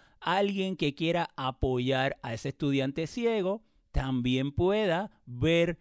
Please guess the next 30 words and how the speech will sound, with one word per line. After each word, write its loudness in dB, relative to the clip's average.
lo 2
que -2
él 0
está 0
escribiendo 0
en -2
braille 0
de -4
una -2
manera -2
visual. -6
Eso -4
se 0
puede 2
ver 2
de 2
dos 6
maneras, 2
o -6
se -4
pu-, -4
o -2
lo -2
que -4
se -8
conoce -6
como -2
el -2
sim -4
braille, 2